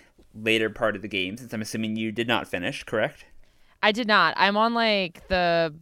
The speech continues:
Speaker 2: like, fourteen or fifteen out of nineteen, I wanna say.
Speaker 1: Uh, that's pretty good. Yeah, that's good.
Speaker 2: Um,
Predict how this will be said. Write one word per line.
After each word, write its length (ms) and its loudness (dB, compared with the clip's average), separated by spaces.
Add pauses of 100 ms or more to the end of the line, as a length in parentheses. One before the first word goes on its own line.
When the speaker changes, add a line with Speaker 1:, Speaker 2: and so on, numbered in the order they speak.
(220)
Speaker 2:
like, 300 -2
fourteen 960 -6
or 120 -2
fifteen 600 -8
out 160 0
of 140 -4
nineteen, 480 -2
I 100 -6
wanna 200 -8
say. 240 -6
Speaker 1:
Uh, 40 -12
that's 200 -10
pretty 180 -4
good. 260 -4
Yeah, 360 2
that's 120 -12
good. 340 -2 (140)
Speaker 2:
Um, 840 -2